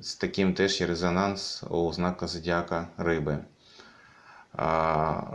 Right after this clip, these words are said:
планета Венера, яка означає дипломатію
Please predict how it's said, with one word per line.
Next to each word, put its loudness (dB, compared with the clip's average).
планета 2
Венера, 4
яка 4
означає 2
дипломатію 2